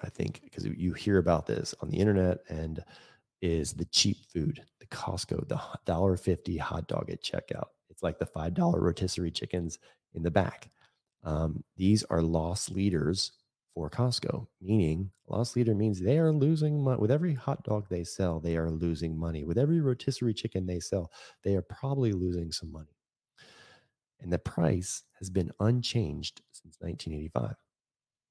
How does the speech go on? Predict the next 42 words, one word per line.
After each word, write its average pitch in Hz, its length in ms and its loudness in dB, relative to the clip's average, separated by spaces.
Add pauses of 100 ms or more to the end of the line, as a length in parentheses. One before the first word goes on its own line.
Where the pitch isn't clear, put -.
(240)
And 170 120 -4
so 98 140 4
what 90 180 4
this - 180 0
done 110 280 2
is 78 100 -2
it 87 180 0
seared 107 600 2
the 110 80 2
value 95 680 2
into 90 140 -6
people's 87 320 -2
brain 87 280 -2
as 73 100 -8
they 87 160 -4
leave, 90 340 -6 (420)
right? 78 200 -6 (420)
Like, 78 140 -4 (360)
"Oh 135 200 6
my 113 240 2
gosh." - 500 -6
So 90 200 -2
in - 120 0
the 85 80 -2
beginning, 101 500 2
we 104 120 0
had 85 320 -4
the 82 80 -2
value 80 440 -2
of - 140 -4
the 90 100 -4
T - 280 -2
Vs. 101 460 -4 (440)
In 87 140 0
the 90 160 2 (100)
end, 117 460 4 (680)
we 95 140 -4
had 87 120 0
the 92 120 2
value 87 600 0
of 78 280 -4 (120)
cheapness. - 720 -4